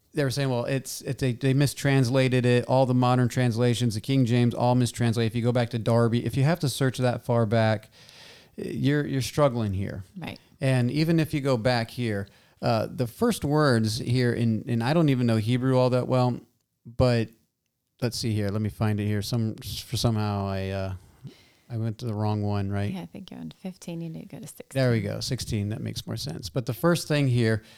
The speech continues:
Speaker 1: is Yehovah Elohim Israel. You tell me what that means, and you don't even have a Hebrew degree, but everybody knows what Jehovah Elohim Israel means.
Speaker 2: Right. Sounds like Lord God of Israel.
Speaker 1: For the Lord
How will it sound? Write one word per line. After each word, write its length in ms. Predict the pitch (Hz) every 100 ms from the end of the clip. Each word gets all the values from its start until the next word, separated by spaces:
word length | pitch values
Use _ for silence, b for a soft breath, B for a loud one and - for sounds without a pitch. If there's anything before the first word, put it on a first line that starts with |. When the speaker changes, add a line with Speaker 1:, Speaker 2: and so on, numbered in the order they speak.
| B B
Speaker 1:
is 560 | 135 127 117 110 - - _ _ _ _
Yehovah 560 | 127 117 170 180 180 165 - _ _ 131
Elohim 640 | 131 117 139 139 135 120 _ _
Israel. 480 | 117 123 110 95 85 - _ _ _ _ _ _ _ _ _ -
You 120 | 139
tell 200 | - 170
me 120 | 165
what 160 | 156 151
that 160 | 151 143
means, 540 | 131 131 131 127 - B B 98 110
and 160 | 110
you 80 | 123
don't 160 | 147 147
even 200 | 135 127
have 260 | 120 120
a 40 | 110
Hebrew 360 | 117 117 123
degree, 360 | 117 107 101 101
but 280 | 92 - - 127
everybody 480 | 135 147 139 139
knows 500 | 131 110 107 104 104 - B B B
what 180 | 120
Jehovah 580 | - 110 131 160 165 160 -
Elohim 560 | 127 123 139 135 135
Israel 600 | 135 117 120 117 101 92 90 -
means. 400 | 101 92 101 - -
Speaker 2:
Right. 160 | 147 -
Sounds 320 | - 170 170
like 180 | 160 -
Lord 320 | 175 175 170
God 280 | 165 165 170
of 120 | 165
Israel. 360 | 170 170 175 170
Speaker 1:
For 60 |
the 120 | 170 113
Lord 460 | 131 151 165 156